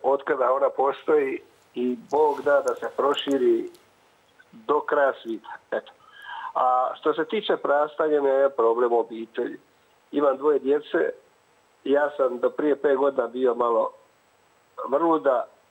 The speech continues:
malo sam svira, pjeva, pa sam malo alkohol, svega toga je bilo.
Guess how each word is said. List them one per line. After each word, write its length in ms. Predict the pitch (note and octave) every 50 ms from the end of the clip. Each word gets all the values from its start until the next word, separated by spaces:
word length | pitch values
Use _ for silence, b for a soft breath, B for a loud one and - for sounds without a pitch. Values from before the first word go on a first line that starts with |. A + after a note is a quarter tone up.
| _
malo 280 | - B2+ C#3 C#3 C3+ A#2+
sam 160 | - - A#2
svira, 420 | - - B2+ C3 C#3 C#3 C#3+ B2+ A2+
pjeva, 380 | - - C3+ C#3 C3+ C3 A#2 G#2
pa 160 | - G#2+ G#2
sam 200 | - - G#2+ A2 A#2+
malo 240 | A#2 A#2+ A#2+ A2+
alkohol, 540 | A2+ A#2+ B2+ B2+ - - A#2+ G#2+ - G#2+ A2 -
svega 320 | - - A2+ A2+ A2 - - _
toga 240 | - A#2+ A#2 A2
je 100 | A2 A2
bilo. 340 | G#2 G#2 A#2 C3+ D#3 E3 E3